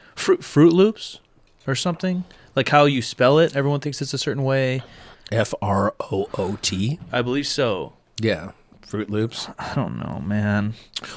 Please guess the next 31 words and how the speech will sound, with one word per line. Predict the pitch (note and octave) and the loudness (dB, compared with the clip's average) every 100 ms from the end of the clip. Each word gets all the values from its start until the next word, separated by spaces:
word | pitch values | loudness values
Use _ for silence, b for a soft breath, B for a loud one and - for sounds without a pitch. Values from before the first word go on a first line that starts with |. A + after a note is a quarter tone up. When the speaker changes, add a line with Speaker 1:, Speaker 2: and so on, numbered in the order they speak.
| - | 4
Speaker 2:
Well, | B2+ | 6
while | C#3 D#3 | 8 8
you're | C#3 | 8
looking | C3 B2+ A2+ | 6 4 4
it | |
up, | G2+ G#2 | 6 6
I'll | G2 | 4
tell | A2+ | 4
you | G2+ | 6
the | F#2+ | 4
rest | F#2 | 2
of | |
the | - | 0
story. | - F#2+ E2+ - | 0 0 0 -6
Speaker 1:
<laughs> | B B B _ | B B B _
Speaker 2:
And | A#2 A#2+ | 6 8
then | A#2+ A#2 A2+ | 8 6 4
this | G#2+ B2 | 4 4
comes | - A#2+ A#2 | 4 2 4
down | A#2 A2 | 4 4
to, | - G2+ F#2+ G2 | 4 4 4 2
um, | F#2+ F#2+ F2+ F2 F2+ _ - | 0 0 0 -2 -8 _ -12
how | - G#2+ G#2+ G#2 G#2+ | -2 2 4 4 4
listeners | G#2 A2+ G#2+ G#2 G2 - | 2 2 2 2 0 -2
can | - F#2+ F#2+ | -2 -2 -2
potentially | - G2+ G2 F#2+ F2 | -2 -2 0 -2 -2
help | F#2 F2 | -4 -4
us | F#2 E2+ - B B B B B B B B B - | -2 -2 -4 B B B B B B B B B -6
solve | - F2+ E2+ D#2 | -2 0 -2 -4
this | D#2+ - - - _ - | -4 -2 -2 -2 _ 0
mystery. | G2+ - - | 2 2 -4